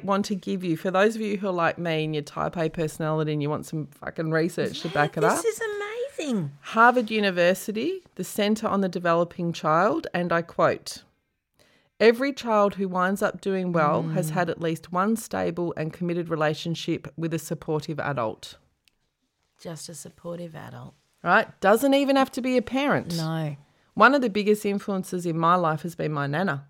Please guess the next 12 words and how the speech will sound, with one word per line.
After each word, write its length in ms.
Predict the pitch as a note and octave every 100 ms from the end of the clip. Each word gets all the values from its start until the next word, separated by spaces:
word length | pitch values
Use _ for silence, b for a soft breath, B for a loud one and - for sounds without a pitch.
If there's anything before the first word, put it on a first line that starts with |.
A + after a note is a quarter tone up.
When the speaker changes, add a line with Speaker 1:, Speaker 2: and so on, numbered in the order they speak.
| -
Speaker 2:
Yeah, 180 | B3+ A#3
that's 260 | C4+ C4+ -
right. 320 | E4 E4+ E3 -
Speaker 1:
Like, 260 | E3+ - _ _ _ -
absolutely 680 | G3+ G3 - G#3+ G3 - F3+
formed 520 | F3 F#3 F3 E3+ E3+
Speaker 2:
Yes. 440 | G3 F#3 - - -
Speaker 1:
my, 800 | F3 E3+ E3 E3 E3 E3 E3 E3 _ _ _ _ _ _ -
how 300 | - F#3 F3
I 160 | E3 E3
love, 360 | F#3 F#3+ G#3
Speaker 2:
Yep. 160 | G#3